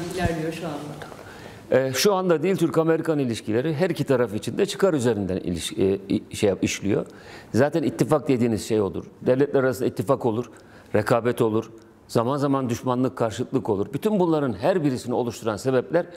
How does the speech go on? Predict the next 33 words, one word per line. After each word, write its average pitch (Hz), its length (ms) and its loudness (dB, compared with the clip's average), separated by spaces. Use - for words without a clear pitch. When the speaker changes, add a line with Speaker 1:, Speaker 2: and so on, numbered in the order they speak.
Speaker 2:
çıkarlardır, 117 640 0
milli 131 260 4
menfaatlerdir. 92 760 -4
Ee, 127 320 4
Türkiye 165 340 4
ile 135 100 2
Amerikan 143 420 2
ilişkileri 110 600 0
hiçbir - 300 0
zaman 165 340 2
bir 160 120 4
lineer 151 520 2
çizgide 131 480 0
ilerlemedi. 101 560 0
İnişleri, 143 440 4
çıkışları 107 520 0
var. 85 120 -2
Öyle 170 240 4
zamanlar 143 440 2
oldu 123 200 -2
ki, 151 160 -10
"Ha, 170 120 0
şimdi 185 300 2
koptu, 151 340 0
kopacak." 143 440 2
dediğimiz 139 340 0
zamanlar 117 380 0
oldu. 92 220 -6
Speaker 1:
Bu 320 40 -10
zaman 294 300 -10
o - 20 -6
zaman. 214 300 -2
Speaker 2:
Ee, 139 480 2